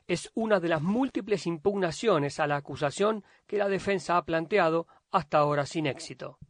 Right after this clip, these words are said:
Aunque el equipo de Smith busca seguir adelante con el procesamiento, que muchos expertos legales consideran el más directo y claro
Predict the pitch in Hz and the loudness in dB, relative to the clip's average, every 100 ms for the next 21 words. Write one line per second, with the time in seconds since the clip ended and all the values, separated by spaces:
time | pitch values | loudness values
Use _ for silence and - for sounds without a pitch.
0 | _ _ - 151 139 151 147 180 180 165 | _ _ 2 2 4 2 4 2 6 6
1 | 151 165 180 - 175 - 160 - 160 156 | 6 4 4 4 -2 0 -4 -2 -4 -2
2 | 247 226 160 175 175 135 139 139 135 131 | 2 2 2 2 2 0 -4 -4 -4 -6
3 | - 165 151 175 165 156 208 - - - | -8 -2 0 2 2 2 0 -2 -20 -8
4 | 147 156 151 - 143 - 156 147 135 143 | -6 -4 -6 -6 -8 -2 -2 -2 -4 0
5 | 151 151 - 147 - 147 160 151 135 143 | 0 0 -4 -8 -6 -6 0 0 0 0
6 | 151 139 156 147 170 - 147 - 220 156 | 0 0 -4 -4 -10 -10 -8 2 6 6
7 | 127 | 4